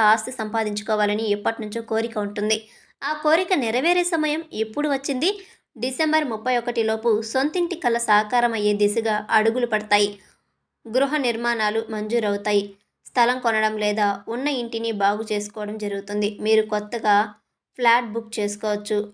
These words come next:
అలాగే కొత్త వాహనం కొనుగోలు చేస్తారు. అది కారు కావచ్చు లేదా బైక్ కావచ్చు. ఆ వాహనం మీకు అదృష్టాన్ని తెచ్చిపెడుతుంది. మీ ప్రయాణాలు సుఖవంతంగా సాగుతాయి. రియల్ ఎస్టేట్ రంగంలో ఉన్నవారికి కూడా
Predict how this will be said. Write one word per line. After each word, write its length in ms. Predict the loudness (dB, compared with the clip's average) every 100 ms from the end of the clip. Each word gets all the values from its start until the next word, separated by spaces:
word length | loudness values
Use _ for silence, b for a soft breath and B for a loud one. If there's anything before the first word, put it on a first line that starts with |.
| -2
అలాగే 360 | 0 0 -2
కొత్త 320 | -4 -6 -4 0
వాహనం 380 | 4 4 2 -6
కొనుగోలు 440 | -4 0 0 0
చేస్తారు. 480 | -2 -4 0 0 0 2
అది 200 | 2 0
కారు 360 | 0 2 2
కావచ్చు 400 | 2 2 2 -2
లేదా 220 | -2 0 0
బైక్ 300 | 0 -2 0
కావచ్చు. 400 | 0 0 0 -4 -6 B B _
ఆ 60 | 0
వాహనం 400 | 4 4 2 -2
మీకు 240 | -4 -4 -4 0
అదృష్టాన్ని 600 | 0 0 -4 -4 -4 -2
తెచ్చిపెడుతుంది. 680 | -4 -4 -4 -6 -4 -2 -2 B B B _
మీ 100 | -4
ప్రయాణాలు 680 | 0 4 4 4 2 0 0
సుఖవంతంగా 720 | -2 -4 -2 0 0 0 0 0
సాగుతాయి. 600 | 2 2 2 0 0 0 -4
రియల్ 360 | -2 0 0 0
ఎస్టేట్ 340 | -4 -4 -4 -4
రంగంలో 340 | -6 -4 -2
ఉన్నవారికి 600 | -2 0 2 4 4 0
కూడా 280 | -2 4 4